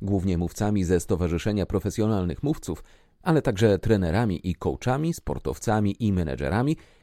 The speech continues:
pisarzami i dziennikarzami, wyciągnąć wnioski i pokazać mechanizmy czy techniki ratujące nam,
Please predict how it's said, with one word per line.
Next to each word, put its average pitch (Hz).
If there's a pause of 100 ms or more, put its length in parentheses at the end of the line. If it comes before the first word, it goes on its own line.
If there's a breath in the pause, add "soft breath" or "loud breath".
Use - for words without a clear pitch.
(100)
pisarzami 110
i 101
dziennikarzami, 107 (280)
wyciągnąć 82
wnioski 170 (400)
i 233
pokazać 139
mechanizmy 117
czy 87
techniki 175
ratujące 120
nam, 101